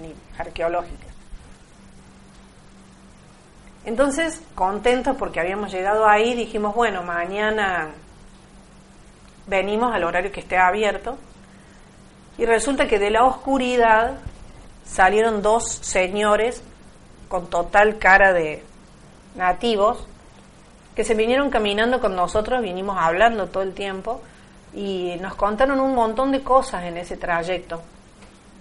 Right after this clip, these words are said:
Era como un kilómetro, no era tanto, pero nos enteramos de un montón de cosas. Seres que se presentaron ahí, ¿no? Una especie de ángeles que tomaron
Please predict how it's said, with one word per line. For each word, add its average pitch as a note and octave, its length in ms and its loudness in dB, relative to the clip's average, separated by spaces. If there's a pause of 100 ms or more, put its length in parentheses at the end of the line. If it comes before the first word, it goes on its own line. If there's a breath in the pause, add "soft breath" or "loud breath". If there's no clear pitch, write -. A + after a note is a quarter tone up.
(200)
Era G#3+ 160 -6
como G3 200 -2
un G#3+ 80 -2
kilómetro, G#3+ 600 2
no E3+ 160 -6
era G3+ 220 0
tanto, G3+ 480 -2 (760 loud breath)
pero E3 1000 0
nos G3 140 -6
enteramos G3+ 540 0
de G#3+ 60 2
un G#3+ 80 -2
montón G#3 420 -2
de A#3 80 -4
cosas. E3+ 520 -2 (600)
Seres C4+ 340 2
que C4 100 -2
se F#3+ 120 -6
presentaron E3+ 720 2
ahí, F3+ 260 -4
¿no? G#3+ 200 -8 (360)
Una F3+ 120 0
especie F#3 300 -6
de D#3+ 180 -4 (300)
ángeles G3+ 460 0
que - 80 -6
tomaron F3+ 500 -2